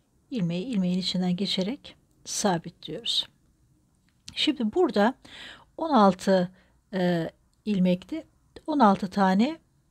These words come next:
şu batma yerleri olacak. Çünkü bunu her bir deliğe bu işle-, bir, bir işlem yapacağız. Şimdi birinci s-, s-, şeyimizi çektik, zincirimizi çektik.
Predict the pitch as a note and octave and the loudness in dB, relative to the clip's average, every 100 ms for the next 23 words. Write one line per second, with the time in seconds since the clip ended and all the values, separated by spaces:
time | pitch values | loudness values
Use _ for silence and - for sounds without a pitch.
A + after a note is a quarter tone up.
0 | _ _ _ - - - A#3 B3+ _ _ | _ _ _ -10 -6 -2 -2 -4 _ _
1 | _ _ _ _ _ _ _ - G#3+ - | _ _ _ _ _ _ _ -2 -2 2
2 | A3+ G#3 F#3+ F3+ F3+ F3 E3+ - _ _ | 4 6 4 2 0 2 0 -2 _ _
3 | - - _ - G3+ E3+ E3 C4 E4+ - | -20 -20 _ -6 -2 -2 -2 -2 -4 -10
4 | _ _ _ _ _ _ _ - C4 A#3+ | _ _ _ _ _ _ _ -8 -4 2
5 | B3 A3+ B3+ D4 G#3 E3+ G3+ F#3 G#3 E4+ | 4 6 6 4 4 2 2 2 4 2
6 | - A3 - - F#3+ - - G#3 F#3+ F#3 | -2 -6 -4 -4 -4 -10 -8 -2 -2 -2
7 | F#3 B3 C#4 - - G3 - F#3 D#3+ D#3+ | -2 0 0 -4 -6 -4 0 2 0 -4
8 | E3+ E3+ - - D#4 F3+ F3 _ - - | -6 -6 -4 -2 0 0 -4 _ -20 -20
9 | - - D#4+ D#4+ - E4 F#4 _ _ _ | -12 0 0 0 -2 -4 -4 _ _ _
10 | - - - _ _ - - - - C#4+ | -10 -10 -10 _ _ -4 -2 0 2 4
11 | C4+ B3+ A3+ - B3 F3 G#3+ - - _ | 4 4 2 4 2 2 -4 -8 -12 _
12 | _ _ A3+ B3+ A#3 A#3 G#3+ G#3 - A#3+ | _ _ -2 0 2 4 2 0 0 -2
13 | - C4 - | -2 -10 -10